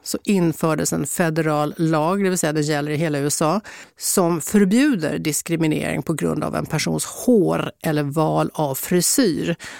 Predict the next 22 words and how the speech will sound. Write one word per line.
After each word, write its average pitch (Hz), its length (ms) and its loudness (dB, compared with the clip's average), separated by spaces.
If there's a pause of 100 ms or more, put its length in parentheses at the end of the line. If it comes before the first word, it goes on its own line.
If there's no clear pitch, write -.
(220)
Och - 60 -4
den 160 100 0
kallas 170 380 0
populärt 156 460 -2
för 151 100 -4
The 147 80 -2
Crown 185 520 2
Act, - 320 -6
som - 160 -10
är 156 40 -4
en 156 120 -4
förkortning 151 460 -4
av 147 180 0
Create 196 520 0
a 170 60 -2
Respectful - 720 -2
and 160 140 -2
Open 156 440 -2
World 156 340 -2
for 156 100 0
Natural 151 540 -2
Hair. - 520 -2